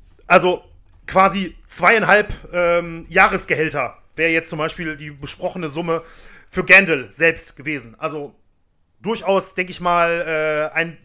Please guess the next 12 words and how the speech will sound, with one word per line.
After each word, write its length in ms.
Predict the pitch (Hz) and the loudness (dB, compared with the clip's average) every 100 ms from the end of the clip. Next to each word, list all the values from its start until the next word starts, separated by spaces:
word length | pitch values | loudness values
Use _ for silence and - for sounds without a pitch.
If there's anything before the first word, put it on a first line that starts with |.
| - | -12
Betrag, 480 | 143 180 - 196 - | -10 -4 2 2 2
wo 80 | 233 | -4
man 180 | 196 196 | -2 -2
<laughs> 60 | |
aus 140 | 220 - | -4 -4
der 100 | 180 | -6
damaligen 460 | 196 196 185 180 | -6 -6 -6 -8
Sicht, 280 | 151 180 - _ - - - 175 - | -12 -12 -14 _ -20 -20 -18 -18 -4
äh, 180 | 170 | -2
schwach 280 | 170 214 - | 4 4 4
werden 240 | 160 143 139 | 2 0 0
konnte. 380 | 151 127 110 | -2 -2 -10